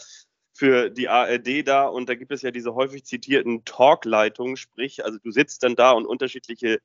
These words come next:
Sender, die zu dem A-R-D-Verbund gehören, ob es jetzt N D R ist, S W R, W D R, H R und so weiter und so fort,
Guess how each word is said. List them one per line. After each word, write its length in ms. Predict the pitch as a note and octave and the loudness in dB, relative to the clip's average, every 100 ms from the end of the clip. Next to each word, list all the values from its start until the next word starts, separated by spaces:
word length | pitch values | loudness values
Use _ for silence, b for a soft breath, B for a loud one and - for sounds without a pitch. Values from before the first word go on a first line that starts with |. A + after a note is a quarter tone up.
| _ | _
Sender, 480 | G#2 A#2 C3+ C3+ B2+ | -2 0 4 2 2
die 220 | - A#2 | -4 -14
zu 120 | A#2+ | -10
dem 160 | G#2+ - | -10 -6
A-R-D-Verbund 800 | G#2 F#2 B2 B2 G#2 A2+ A#2+ - | -4 -4 -8 -10 -10 -8 -10 -10
gehören, 420 | G#2+ A#2+ B2+ C3 b b b _ | -4 0 0 0 b b b _
ob 120 | - | -16
es 60 | - | -14
jetzt 180 | F#2+ A#2+ | -6 -2
N 140 | C3+ | 2
D 140 | A#2+ | 4
R 220 | G#2 A2 G#2 | 6 4 2
ist, 160 | A2 | -2
S 260 | - G2 - | -6 -6 -4
W 100 | G2 | -2
R, 300 | G2+ G2+ F#2 | 0 -2 -2
W 140 | A2+ | -4
D 120 | G#2+ | -2
R, 300 | F2+ G2 F#2+ | 0 0 0
H 160 | G#2+ A2 | 0 0
R 180 | F2 F#2 | 0 -2
und 100 | G#2 | -6
so 120 | G2 | -4
weiter 260 | G2 G2+ F2+ | -2 -2 -8
und 100 | - | -16
so 100 | F#2+ | -4
fort, 300 | A#2+ C3+ | 0 0